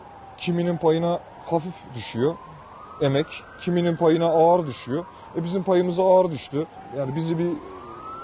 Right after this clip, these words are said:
abi olarak gördüler veyahut da şey gör-, o şekilde biz aile görüyoruz.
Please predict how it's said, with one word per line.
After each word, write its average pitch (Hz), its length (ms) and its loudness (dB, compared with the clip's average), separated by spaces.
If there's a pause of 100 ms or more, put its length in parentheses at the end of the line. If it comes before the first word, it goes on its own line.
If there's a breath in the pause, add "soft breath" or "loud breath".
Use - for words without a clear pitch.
(380)
abi 170 300 6
olarak 170 440 4
gördüler 127 420 0
veyahut 143 200 -2
da 175 80 -6
şey 165 140 -4
gör-, 175 220 -2
o 196 60 4
şekilde 147 380 -2
biz 160 100 -4
aile 175 360 6
görüyoruz. 147 380 2